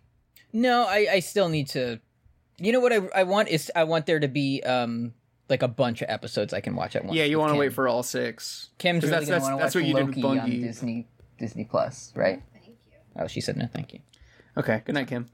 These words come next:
Speaker 2: Uh,
Speaker 1: <laughs>
Speaker 2: Fan Yu, Sylvie McAvoy, Stephanie Ruff, uh, Silvery Air, Sensual Kazoo, S-, Sarah McClintock,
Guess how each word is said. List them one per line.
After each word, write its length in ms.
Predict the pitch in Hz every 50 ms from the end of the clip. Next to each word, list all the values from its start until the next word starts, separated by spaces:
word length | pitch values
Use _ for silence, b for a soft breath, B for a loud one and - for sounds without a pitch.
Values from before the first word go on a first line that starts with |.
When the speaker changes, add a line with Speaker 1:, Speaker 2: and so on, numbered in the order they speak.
| B B B B B B -
Speaker 2:
Uh, 220 | 143 143 139 135
Speaker 1:
<laughs> 120 | - -
Speaker 2:
Fan 260 | - 214 220 226 220 208
Yu, 420 | 208 208 190 156 131 117 117 117
Sylvie 320 | 117 - 202 196 185 190
McAvoy, 640 | 190 185 175 175 - 170 139 127 123 110 101 110 117
Stephanie 360 | - - 143 135 - 165 180
Ruff, 600 | 180 185 196 196 151 123 120 120 - - - - - _ - - -
uh, 560 | 143 139 135 131 127 123 - - - - 139
Silvery 440 | 139 - 220 202 175 165 151 139 120
Air, 200 | 127 120 113 123
Sensual 400 | - 185 190 180 - 185 175 156
Kazoo, 600 | - 170 151 156 175 170 143 131 117 107 110 123 135
S-, 220 | - - 151 143
Sarah 240 | - 196 196 190 180
McClintock, 680 | 180 175 - 196 185 170 - 135 110 110 117 - -